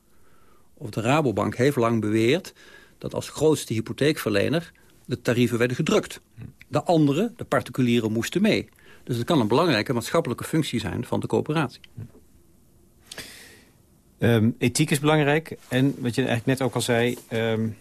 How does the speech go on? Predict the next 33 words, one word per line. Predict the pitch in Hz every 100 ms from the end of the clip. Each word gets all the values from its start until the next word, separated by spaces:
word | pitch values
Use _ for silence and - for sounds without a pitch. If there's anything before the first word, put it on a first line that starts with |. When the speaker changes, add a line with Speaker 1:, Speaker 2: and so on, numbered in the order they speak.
| - - - - - - - - _ -
Speaker 2:
de | 90
duurzaamheid. | 107 180 147 104 87 78 69 - - _ - _ _ - _ _ _ _ _ -
Want | -
dat | 117
lijkt | 113 104
me | 107
toch | - -
ook... | - 123 - - - _
Is, | 131 -
is | -
dat | 160 127
echt | 190 -
zo | - 160
dat | 156
bij | 120 127 110
coöperaties, | - 139 135 127 151 165 - 190 - - -
eh, | - 104 104 - 95 95
de | 92 90
blik | 110 143
gericht | - 104 143 -
is | 117
op, | 113 -
op | 117 101
de |
verdere | 98 113 147 120 87
toekomst... | - - - - -
en | 98
niet | 143
op | 131 -
de | 95
winst | 107 107 -
van | 95
morgen? | 101 87 - 131